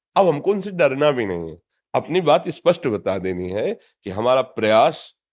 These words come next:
आगे परिणाम जो आने वाला है वो लगता है कि नहीं बचेंगे, उसमें ना तो नि-, भयभीत होना है और ना उसमें कोई डिस्टर्ब होना है।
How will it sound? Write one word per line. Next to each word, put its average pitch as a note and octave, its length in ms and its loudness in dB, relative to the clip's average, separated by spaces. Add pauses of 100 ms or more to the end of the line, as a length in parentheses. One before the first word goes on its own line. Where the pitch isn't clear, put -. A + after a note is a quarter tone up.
(200)
आगे G#2 180 -4
परिणाम C3 640 2
जो C3+ 140 0
आने G#2 220 0
वाला F#2+ 260 0
है G2+ 260 -8 (240)
वो C#3+ 60 -4
लगता C3+ 340 0
है D3 120 0
कि D#3 180 -10
नहीं G#2 200 -8
बचेंगे, F2+ 540 -12 (720)
उसमें A3 320 0
ना C3+ 140 2
तो D#3+ 140 -6
नि-, C3+ 280 0
भयभीत A2 460 -2
होना C#3+ 180 0
है C#3 300 0 (260)
और F3 120 -2
ना C#3 200 0
उसमें G3 340 -2
कोई F3+ 280 -2
डिस्टर्ब G#2 640 -4
होना F#2 220 -6
है। D#2 120 -14